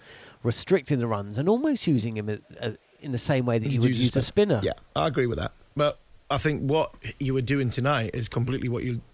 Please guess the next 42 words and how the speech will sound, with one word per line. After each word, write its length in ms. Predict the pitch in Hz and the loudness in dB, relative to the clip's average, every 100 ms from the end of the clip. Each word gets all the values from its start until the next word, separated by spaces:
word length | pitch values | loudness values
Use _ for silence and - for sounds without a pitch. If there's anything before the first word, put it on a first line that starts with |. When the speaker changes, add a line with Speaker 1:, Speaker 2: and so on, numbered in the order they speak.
| _ _ _ | _ _ _
Speaker 2:
opposite 300 | 131 120 - | -10 -8 -8
to 100 | - | -6
what, 160 | 120 - | -6 -2
not 200 | 160 - | -2 -2
opposite, 400 | 139 - 127 131 | -4 -4 -4 -4
but 240 | 127 - - | -6 -6 -6
different 280 | 131 131 | -4 -4
to 60 | 113 | -6
what 160 | 110 - | -4 -4
you'll 80 | |
do 100 | 113 | -4
tomorrow. 380 | 110 123 135 - - - _ _ _ _ | -4 -4 -4 -6 -12 -20 _ _ _ _
Because 540 | 131 - 131 120 104 - | -2 2 2 2 -2 -6
tonight 580 | - 120 135 147 120 - - | -2 2 4 4 2 -2 -8
we 220 | 127 120 120 | -4 -2 -2
were 40 | |
trying 220 | - 120 | 0 0
to 60 | 110 | 0
get 120 | 117 | 0
wickets. 380 | 120 117 - - | -2 -4 -10 -2
Speaker 1:
Yeah. 260 | 135 117 - _ | 0 0 -2 _
Speaker 2:
So 140 | - 127 | -2 0
we're 100 | 131 | 2
trying 400 | 143 135 127 123 156 | 2 2 2 2 2
everything 320 | 143 135 135 | 2 2 2
we 80 | 131 | 4
possibly 360 | 131 127 117 | 4 4 0
could. 280 | - 120 113 | -2 -2 -2
And 100 | 120 | -2
four 300 | - 156 147 | 0 2 4
overs, 400 | 143 131 135 - - - - | 4 2 0 -2 -10 -18 -4
you're 80 | 143 | 0
not 80 | 151 | 2
getting 180 | 143 | 2
a 40 | 123 | 4
wicket, 320 | 123 - 123 | 2 2 0
bang, 280 | 123 117 110 | 2 0 0
off. 320 | 135 135 - - | -4 -6 -8 -2
Get 160 | 139 | 0
somebody 180 | - 120 | 2 2
else 180 | 113 - | 0 -2
on. 160 | 117 | -6